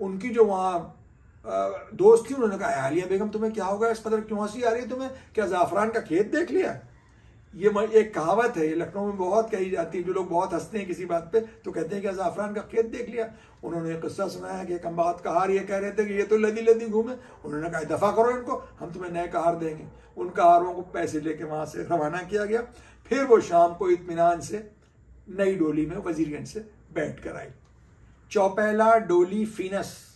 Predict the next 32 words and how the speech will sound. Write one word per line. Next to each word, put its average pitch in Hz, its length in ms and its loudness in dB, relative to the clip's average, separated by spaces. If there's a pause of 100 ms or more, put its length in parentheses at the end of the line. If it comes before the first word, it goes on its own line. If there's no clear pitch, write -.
(720)
ये 180 120 0
तो 180 120 -4
आपने 175 560 -2 (120)
समझ 170 380 -4
लिया। 143 280 -8 (300)
एक 180 180 -4
चीज़ 214 200 -2
होती 175 280 -4
है 185 280 -4 (540)
सुखपाल। - 760 -6 (720)
सुखपाल 233 420 2
क्या 247 140 -6
होता 233 260 -4
है? 247 100 -12 (240)
जैसे 165 180 -4
हाथी 160 440 -4
का, 214 220 -2 (200)
हाथी 190 420 -4
का 220 100 -2
हौदा 165 300 0
होता 190 300 0
है, - 220 -6 (400)
उसमें 349 500 -4
सवारी 208 480 0
बैठती 185 360 -4
है, 240 60 2
उसको 233 180 0
कंधों 208 360 0
पर 202 80 -4
उठाया 147 300 -2
जाता - 300 -12
है। - 60 -18